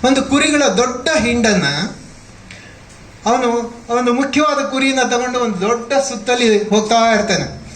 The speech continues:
ಬೇರೆ ಎಲ್ಲ ಕುರಿಗಳು ಹಾಗೇ ಬರ್ತಾರೆ. ಕೊನೆಗೆ ಅವನು ಆ ದೊಡ್ಡ ಕುರಿಯನ್ನು ಬಿಟ್ಟು ಆಚೆಗೆ ಹೋಗ್ತಾನೆ, ಆದ್ರೆ ಕುರಿಗಳು ಸುತ್ತು ಹೊಡಿತಲೇ ಇರ್ತವೆ, ಸುತ್ತು ಹೊಡಿತಲೇ ಇರ್ತವೆ, ಸುತ್ತು ಹೊಡಿತಲೇ ಇರ್ತವೆ.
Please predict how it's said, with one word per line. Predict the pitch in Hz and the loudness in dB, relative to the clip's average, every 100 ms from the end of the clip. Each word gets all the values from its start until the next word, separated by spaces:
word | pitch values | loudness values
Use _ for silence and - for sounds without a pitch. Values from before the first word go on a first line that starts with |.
| - | -2
ಬೇರೆ | 214 269 | 2 4
ಎಲ್ಲ | 247 254 294 302 302 294 | 4 2 2 2 2 2
ಕುರಿಗಳು | 277 277 262 | 2 2 4
ಹಾಗೇ | 226 233 247 240 | 4 4 2 2
ಬರ್ತಾರೆ. | 214 - 180 - - - - - | 0 0 -2 -4 -10 -20 -20 -2
ಕೊನೆಗೆ | 233 269 311 285 | 2 4 4 2
ಅವನು | 269 | 2
ಆ | 247 214 | 0 0
ದೊಡ್ಡ | 185 240 277 | 2 2 0
ಕುರಿಯನ್ನು | 277 262 247 214 | -2 -4 -4 -6
ಬಿಟ್ಟು | - 233 | -4 0
ಆಚೆಗೆ | 196 202 240 | 2 2 2
ಹೋಗ್ತಾನೆ, | 226 202 190 165 180 - - | 2 2 0 0 -2 -4 -2
ಆದ್ರೆ | 190 202 208 208 | 2 4 4 4
ಕುರಿಗಳು | 208 233 240 233 208 | 2 4 4 4 2
ಸುತ್ತು | - 208 208 233 170 | 2 0 2 0 2
ಹೊಡಿತಲೇ | 190 - 247 247 | 2 2 2 2
ಇರ್ತವೆ, | 233 - 185 | 0 0 -2
ಸುತ್ತು | - 208 185 | 0 0 0
ಹೊಡಿತಲೇ | 185 214 226 220 | 0 0 0 0
ಇರ್ತವೆ, | 214 196 165 | 0 0 2
ಸುತ್ತು | 190 185 156 | 2 0 0
ಹೊಡಿತಲೇ | 160 175 170 139 | 0 0 0 -2
ಇರ್ತವೆ. | 131 - | -4 -8